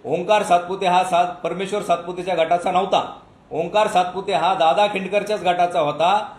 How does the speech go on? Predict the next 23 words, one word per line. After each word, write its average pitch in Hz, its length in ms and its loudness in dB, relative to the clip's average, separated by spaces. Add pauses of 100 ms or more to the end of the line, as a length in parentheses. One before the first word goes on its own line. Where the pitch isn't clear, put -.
(280)
समाधान 190 400 0
खिंडकर 180 340 -2
हा 180 80 6
त्याचा 175 300 -2
सक्का 185 320 0
भाऊ 175 200 2
जोपर्यंत 180 400 -2
त्याच्यासोबत 165 680 -6
होता, 143 460 0 (300)
तोपर्यंत 170 480 -2
हा 160 160 2
दादा 156 300 2
खिंडकर 147 380 -6
त्याच्यासोबत 151 580 -8
राहिला. 175 320 2 (360)
परंतु 175 240 -4
समाधान 190 540 2
खिंडकरवर 185 500 -2
ज्या 175 180 2
वेळेला 175 260 2
दादा 160 260 0
खिंडकरने 160 540 -6
तडीपारीचा 165 760 -4